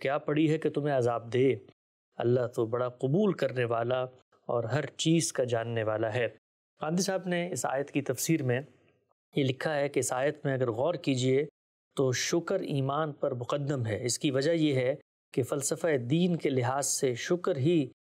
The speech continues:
सच्चे ईमान का सरचश्मा है। इसलिए अगर सही रवैया इख्तियार करोगे तो वो उसकी कदर करेगा और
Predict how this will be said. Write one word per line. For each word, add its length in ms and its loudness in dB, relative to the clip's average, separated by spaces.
सच्चे 400 -2
ईमान 320 0
का 160 -2
सरचश्मा 560 0
है। 260 0
इसलिए 520 2
अगर 200 0
सही 380 2
रवैया 340 4
इख्तियार 380 -2
करोगे 480 2
तो 140 2
वो 200 2
उसकी 320 -2
कदर 280 0
करेगा 440 0
और 120 -2